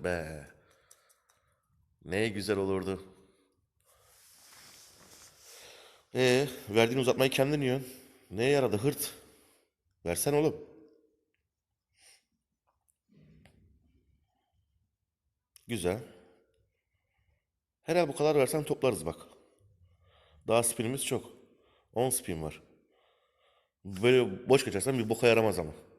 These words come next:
Ver şöyle. Devam. Lan devam ya. Oho, bura güzel. De. Devamı yok.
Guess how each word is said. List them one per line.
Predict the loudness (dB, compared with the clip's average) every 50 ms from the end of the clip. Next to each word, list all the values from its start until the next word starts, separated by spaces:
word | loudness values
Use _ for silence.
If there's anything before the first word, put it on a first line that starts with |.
| _ _ _ _ _ _ _ _ _ _ _ _ _ _ _ _ _ _ _ _ _ _ _ _ -20 _ _
Ver | 0 0 0
şöyle. | 0 0 -2 -2 -2 -2 -6 -10 -16 -20 -20 _ _ _ _ _ _ _ _ _ _ _ _ _ _ _ _ _ _ _ _
Devam. | 4 4 4 4 2 0 -4 -14 -20 -20 -20 -20 -20 _ _ _
Lan | -6 -4 -4 0 2
devam | 2 4 6 4 4 6
ya. | 6 6 8 8 8 8 6 4 2 -2 -12 -18 -20 -20 -20 -20 _ _ _ _ _ _ _ _ _ _ _ _ _ _
Oho, | 2 4 6 6 6 6 6 8 8 8 8 6 6 4 2 0 2
bura | 4 4 4
güzel. | 4 4 2 2 2 2 0 -8 -16 -20 -20 -20 -20 -20 _ _ _ _ _ _ _ _ _ _ _ _ _ _ _ _ _
De. | 2 2 2 2 2 -4 -14 -18 -20 -20 -20 _ _ _ _ _ _ _ _ _ _ _ _ _ _ _ _ _ _ _ _ -6
Devamı | -2 2 4 4 4 2 0
yok. | 0 -2 -2 -6 -16